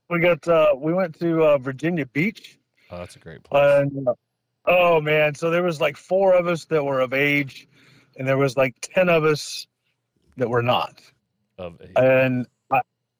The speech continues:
Speaker 1: yeah, of age. And I rent a condo, like, a four-bedroom condo for all of us.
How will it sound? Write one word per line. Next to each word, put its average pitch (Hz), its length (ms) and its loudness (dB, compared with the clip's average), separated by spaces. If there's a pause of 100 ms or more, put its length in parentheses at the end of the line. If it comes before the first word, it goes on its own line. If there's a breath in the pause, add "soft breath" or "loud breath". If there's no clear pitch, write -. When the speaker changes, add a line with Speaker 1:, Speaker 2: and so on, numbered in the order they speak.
(360)
Speaker 1:
yeah, 151 300 0
of 151 180 -2
age. 127 440 -6 (100)
And 147 320 0 (180)
I 185 320 2
rent 180 260 2
a 165 80 0
condo, 131 840 -2
like, 123 200 -4
a 123 60 -6
four-bedroom 156 600 0
condo 120 420 -2
for 107 160 -4
all 95 200 0
of - 80 -12
us. - 300 -20